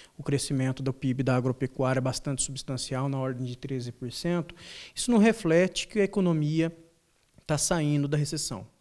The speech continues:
Sim, é uma melhora, mas uma melhora pontual. Alguns indicadores,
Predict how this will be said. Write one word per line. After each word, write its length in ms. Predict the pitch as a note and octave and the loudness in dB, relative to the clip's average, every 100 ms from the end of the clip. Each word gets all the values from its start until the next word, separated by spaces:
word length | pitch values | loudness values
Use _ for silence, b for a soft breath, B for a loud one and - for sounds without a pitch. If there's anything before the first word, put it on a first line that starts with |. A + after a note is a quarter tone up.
| _ - | _ -18
Sim, 400 | - - D#3+ A#2 | -10 -6 -6 -6
é 120 | C3+ | -6
uma 160 | D#3 D3 | -4 -2
melhora, 580 | C#3 B2+ B2 C#3+ F#3 C4+ b b b - | -2 -2 0 2 2 -2 b b b -4
mas 160 | D#3+ | -2
uma 120 | D#3+ F#3 | 0 0
melhora 340 | F#3 F3+ F#3 | 2 2 2
pontual. 720 | F3+ F#3 F3+ - E3+ B2+ A2+ | 0 -2 -2 6 6 8 6
Alguns 380 | B2+ D3+ A3 G#3 | 4 4 4 4
indicadores, 840 | G3 D3+ - C3 C#3+ E3 C#3+ B2 | 2 0 -2 0 4 4 4 0